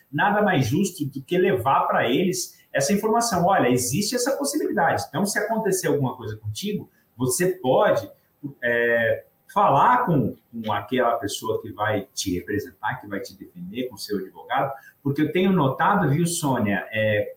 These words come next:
curiosamente, pra mim, eu, eu acho isso muito curioso, mas, é, eu tenho notado que muitos colegas,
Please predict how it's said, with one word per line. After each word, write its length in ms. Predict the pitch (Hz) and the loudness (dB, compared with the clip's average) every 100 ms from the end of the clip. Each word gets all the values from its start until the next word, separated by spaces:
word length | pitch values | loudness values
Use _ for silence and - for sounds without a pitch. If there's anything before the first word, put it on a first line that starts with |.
| _ | _
curiosamente, 920 | 180 190 180 151 127 113 127 165 - | 0 4 4 4 2 2 2 0 -2
pra 160 | - 139 | -4 0
mim, 180 | 165 226 | 0 -2
eu, 180 | 202 - | -4 -2
eu 140 | 127 | 0
acho 260 | 139 - - _ _ - | 0 -2 -12 _ _ -12
isso 180 | - | -4
muito 240 | 123 127 - | 0 0 0
curioso, 440 | 131 113 135 127 | -2 0 0 0
mas, 340 | 120 107 - _ _ _ - | -2 -4 -8 _ _ _ -2
é, 240 | 123 127 | 2 2
eu 80 | 131 | 2
tenho 220 | 160 160 | 2 2
notado 380 | 147 151 165 151 | 2 2 0 0
que 100 | 156 | 0
muitos 280 | 180 202 - | 0 0 -2
colegas, 1000 | - 226 190 131 139 147 190 - - | -2 0 2 4 4 2 -2 -6 -10